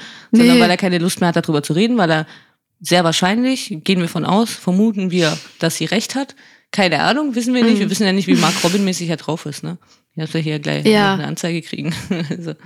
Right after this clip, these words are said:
Speaker 2: Ja. Oh Gott, ja.
Speaker 1: Ja. Und deswegen nimmt er sie in den Arm, möchte da gar nicht weiter drüber diskutieren, nicht, dass das Thema wieder aufkommt. Ganz einfach.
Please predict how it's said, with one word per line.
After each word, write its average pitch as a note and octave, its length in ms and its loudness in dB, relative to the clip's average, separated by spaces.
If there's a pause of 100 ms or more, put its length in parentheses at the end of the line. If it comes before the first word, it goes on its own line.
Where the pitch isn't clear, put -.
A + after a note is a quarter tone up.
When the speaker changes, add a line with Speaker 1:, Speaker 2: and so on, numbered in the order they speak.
(220)
Speaker 2:
Ja. F4+ 140 4 (340)
Oh A#3 100 4
Gott, F3+ 200 -6
ja. F3+ 160 -4 (160)
Speaker 1:
Ja. F3 220 4 (560)
Und F3+ 320 0 (240)
deswegen G3 380 2
nimmt F#3+ 160 2
er F3+ 60 2
sie F3 100 2
in E3 60 2
den C3+ 80 2
Arm, G3 340 2
möchte F#3 240 0
da F3+ 40 4
gar E3 120 2
nicht E3 100 -6
weiter F3+ 200 0
drüber F#3+ 200 0
diskutieren, F3+ 460 0
nicht, F3 140 -2
dass E3 80 -4
das D#3 100 -6
Thema E3+ 200 0
wieder D#3+ 180 0
aufkommt. C3+ 440 -4 (460)
Ganz F3 200 -4
einfach. C#3+ 420 -2